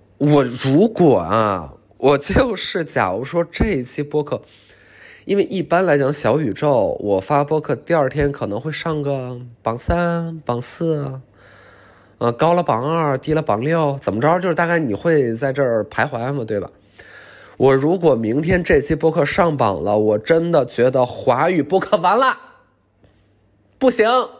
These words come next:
这有内容吗？这什么东西啊？它怎么能在榜上？我就是不要在榜上，大家能不能助力一下？就是助力，助力姜思达这一期播客不要上榜，我觉得，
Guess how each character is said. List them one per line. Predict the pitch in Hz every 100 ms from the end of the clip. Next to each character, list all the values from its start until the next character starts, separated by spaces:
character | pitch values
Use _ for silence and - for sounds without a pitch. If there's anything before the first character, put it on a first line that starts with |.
| _ - - -
这 | 277 - - _ _ _ _ -
有 | 185 202
内 | 285 285
容 | 202
吗？ | 233 214
这 | 214
什 | 240
么 | 302
东 | 269 247
西 | 226
啊？ | 196 151 110 - _ _ -
它 | 349
怎 | 247 214
么 |
能 | 240 247
在 | 277
榜 | - 139
上？ | 135 147 120
我 | 135
就 | 170 160
是 | 165
不 | - 135 143
要 | 170 143
在 | 139
榜 | 127 123 107
上， | 110 120 98 - _ _ _ _ - -
大 | 190 165
家 | 180 180
能 | 151
不 | 175
能 | 175
助 | 175 - 214
力 | 165 208 165 110
一 |
下？ | 110 127 90 -
就 |
是 | 147 143 110 - _ _ _ _ _ - - -
助 | 254 156
力， | 131 120 - -
助 | 208 143
力 | 143 120
姜 | 151 147
思 | 151
达 | 104 113
这 | 180
一 | 143
期 | 151
播 | 139
客 | -
不 | - 120
要 | 147
上 | 127 123 104
榜， | 87 - _ _ _ - -
我 | - 127
觉 | 131 143
得， | 165